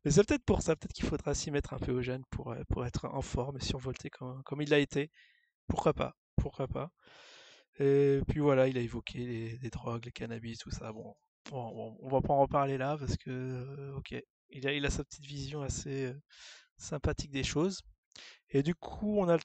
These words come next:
temps. Ouais, je vous, oh, super, j'ai une petite minute pour vous montrer vite fait sur le, bah, sur Bbox, on peut, il y a toujours un peu d'activité. Vous pouvez, alors j'ai, j'ai, j'ai voulu, j'ai acheté deux zines. Là, vous voyez à quarante-neuf centimes.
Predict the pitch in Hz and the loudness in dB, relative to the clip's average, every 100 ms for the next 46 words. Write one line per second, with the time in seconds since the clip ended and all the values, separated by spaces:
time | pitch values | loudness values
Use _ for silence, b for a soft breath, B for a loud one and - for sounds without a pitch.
0 | - 185 180 165 139 127 135 - 139 123 | 2 4 6 6 6 0 0 4 4 4
1 | - - 117 123 131 - 208 - 208 196 | -4 -6 -4 -4 -6 -2 -2 2 0 2
2 | 190 - 156 156 160 - 165 147 185 - | 2 2 0 -2 -2 -2 -4 -4 -6 -2
3 | 185 175 - 151 143 143 139 139 139 - | 2 2 0 -2 -2 -2 -2 0 2 2
4 | 165 156 165 175 170 165 - 151 143 B | 2 0 4 4 4 -4 -6 -6 -6 B
5 | B B B B _ _ - 139 196 277 | B B B B _ _ 0 2 4 4
6 | - 220 202 - 170 165 - 190 156 - | 8 6 6 2 -2 -2 2 0 0 -4
7 | 147 143 147 - - 151 143 127 160 123 | 2 2 2 -2 2 6 8 6 4 2
8 | 147 147 143 135 143 147 170 185 143 151 | 2 2 2 2 0 2 4 4 4 4
9 | 160 - 214 185 165 175 156 127 _ _ | 4 0 2 2 2 -2 -8 -14 _ _
10 | 131 131 127 131 131 147 135 131 139 - | -12 -8 -6 -6 -6 -6 -6 -8 -12 -12
11 | 143 139 147 - 147 - 196 175 | -10 -8 -8 -6 -6 -6 -6 -6